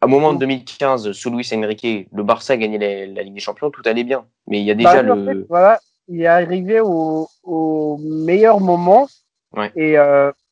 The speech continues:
Speaker 2: et il a tout gâché, en fait. Enfin, il est arrivé, euh, le Barça était couronné de son triplé, euh, de deux mille quinze. Et, euh, lui, il s'est juste reposé sur, euh, sur ça. Il s'est reposé sur la M S N et tout. Il a pas restructuré l'effectif, alors que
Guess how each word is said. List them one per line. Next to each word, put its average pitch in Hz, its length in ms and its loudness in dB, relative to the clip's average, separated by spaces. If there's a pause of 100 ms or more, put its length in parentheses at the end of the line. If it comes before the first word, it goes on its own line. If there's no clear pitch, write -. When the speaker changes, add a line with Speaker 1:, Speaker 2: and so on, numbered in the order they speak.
(120)
Speaker 2:
et 151 100 -8
il 151 140 -2
a 151 80 4
tout 226 200 -10
gâché, 240 400 0
en 185 80 -4
fait. 160 240 -10 (520)
Enfin, 165 140 0
il 160 140 -2
est 160 80 6
arrivé, 202 600 2
euh, 147 580 -2
le 143 100 -12
Barça 160 360 0
était 165 180 -6
couronné 190 420 -4
de 180 60 -12
son 170 160 -8
triplé, 175 580 -6
euh, 143 140 0
de 143 120 -10
deux 143 140 -8
mille 139 260 -10
quinze. 220 220 0 (800)
Et, 151 260 4
euh, 135 320 6
lui, 202 180 -2
il 220 60 -4
s'est 151 260 -2 (160)
juste 170 320 -6
reposé 185 460 -2
sur, 170 340 -4
euh, 143 320 0
sur 143 240 -8
ça. 233 220 4 (360)
Il 156 80 -20
s'est 165 80 -4
reposé 156 420 -4
sur 151 180 -4
la 127 540 2
M 170 120 -2
S 170 180 -6
N 185 180 0
et 165 60 -2
tout. 208 160 -6
Il 196 100 0
a 139 40 2
pas 185 160 2
restructuré 185 580 -6
l'effectif, 165 440 -10
alors 147 220 2
que 151 100 -6